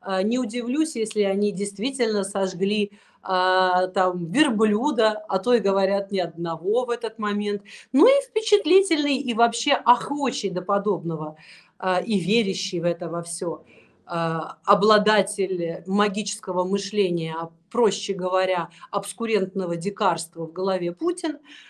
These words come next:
э, становится для такого рода, м, впечатливших его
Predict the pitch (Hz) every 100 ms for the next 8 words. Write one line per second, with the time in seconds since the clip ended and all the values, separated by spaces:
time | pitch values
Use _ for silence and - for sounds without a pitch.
0 | _ _ 190 185 185 185 185 262 277 392
1 | 453 440 349 254 285 277 262 240 - 247
2 | 240 302 254 233 220 240 247 190 180 165
3 | 165 - 175 175 160 160 165 - - -
4 | - 208 202 226 247 - 196 196 185 202
5 | 311